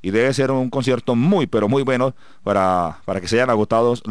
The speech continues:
agotado las entradas. Ciento cincuenta mil pesos, platino, La Macarena, los que quieran, eh, información o que quieran comprar la boletica, entonces tres once, seis cero seis, sesenta y uno veintitrés después de el programa.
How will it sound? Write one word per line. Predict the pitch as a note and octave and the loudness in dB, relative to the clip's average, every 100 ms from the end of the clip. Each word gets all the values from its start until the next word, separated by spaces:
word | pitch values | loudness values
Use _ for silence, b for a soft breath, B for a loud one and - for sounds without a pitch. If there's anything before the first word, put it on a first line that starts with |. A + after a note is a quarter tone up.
| G#2+ | -4
agotado | G2 G2 G2 A2 A2+ | -2 -2 0 2 2
las | A2+ - | 2 0
entradas. | G#2 F2+ G2+ F2+ | -2 -2 0 0
Ciento | - D3+ D#3 | -4 -4 -4
cincuenta | C#3 A2+ G#2+ | -2 -2 -2
mil | B2+ C#3+ | -4 -2
pesos, | F#3 D#3+ E3+ - b b | -2 0 -4 -6 b b
platino, | - G2+ - F3 E3+ | -2 -2 0 -2 0
La | C3+ | 0
Macarena, | A2+ - A#2 E3+ F3+ - | 0 0 0 0 -2 -2
los | G#2+ | -6
que | G#2 | -4
quieran, | C3 C#3+ D3+ A2 | -2 0 0 -4
eh, | B2 G#2+ G2+ G2 F#2+ F#2 | -4 -2 0 0 -2 -2
información | F2 A2 G#2+ - D3+ E3+ | -2 0 0 0 0 2
o | A#2+ | 0
que | G#2+ | 0
quieran | A#2+ B2+ | -2 -2
comprar | A2 | -2
la | B2 | 0
boletica, | D#3 D3+ D3+ - C#3 B B B | 0 0 -2 0 -2 B B B
entonces | - G2+ C#3 D3 C3+ - | -4 0 0 0 0 0
tres | C#3 C#3+ | 0 0
once, | D#3 D3 - C3 A#2 b b | 0 0 0 0 -2 b b
seis | - C3+ C3 | -4 0 0
cero | C#3 B2 | 0 0
seis, | A2 B2 B2 | 0 0 0
sesenta | A#2 - G#2+ C3+ C3 A2 | -2 -2 0 -2 0 0
y | B2 | 2
uno | B2 A#2 | 0 -2
veintitrés | G#2+ G2+ D#3+ D#3+ A2+ C3+ C#3+ B B B | -4 -2 -2 -2 -2 -2 -2 B B B
después | F#2 G#2 - - A#2+ - | -4 -2 -2 -2 -2 -2
de | G#2+ G#2 A#2+ - | -2 0 -2 -4
el | - C3 B2 | -4 -2 -2
programa. | B2 A#2+ G#2+ E2+ | -2 0 0 -2